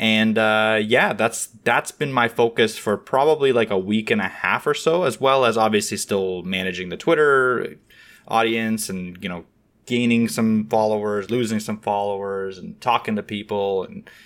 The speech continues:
just getting a overview on that whole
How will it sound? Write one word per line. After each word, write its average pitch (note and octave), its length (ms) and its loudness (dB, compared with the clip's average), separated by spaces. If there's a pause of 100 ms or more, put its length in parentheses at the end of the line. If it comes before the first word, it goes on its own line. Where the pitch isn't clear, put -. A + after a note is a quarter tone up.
(440)
just - 300 0
getting B2+ 400 2
a G#2 400 2 (100)
overview A2 540 2
on G2 160 0
that G#2 180 2
whole G#2 680 2